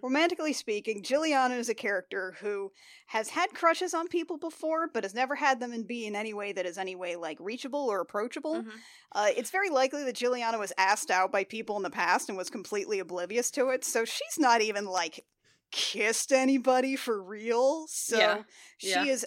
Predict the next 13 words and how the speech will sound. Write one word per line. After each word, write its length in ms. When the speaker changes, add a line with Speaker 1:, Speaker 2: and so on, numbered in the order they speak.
Speaker 1:
absolutely 560
Speaker 2:
Mood. 80
Speaker 1:
out 100
of 100
her 120
element 360
here 220
entirely. 720
Speaker 2:
Mood. 260
Speaker 1:
Uh, 220
and 240
Lachlan 680
is, 460